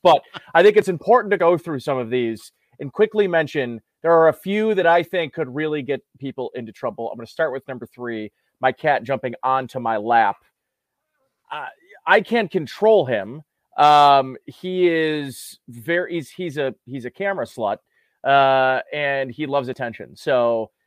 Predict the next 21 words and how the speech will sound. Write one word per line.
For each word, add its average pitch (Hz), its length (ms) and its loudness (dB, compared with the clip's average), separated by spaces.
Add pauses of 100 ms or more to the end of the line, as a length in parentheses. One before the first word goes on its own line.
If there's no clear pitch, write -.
(220)
that 180 260 2
could 233 120 -2
happen 180 320 0
anywhere 151 540 -2
between 131 580 -10
one 147 480 -2
to 123 300 -2
five 139 240 0
times 139 300 -8
at 107 100 -14
a 104 60 -20
show. 135 300 0
And 127 80 -2
I 139 80 2
like 160 200 -2
to, 135 100 -8
like, 135 160 -4
shoo - 280 -4
him 135 100 -4
off 131 240 -4
eventually, 180 520 -6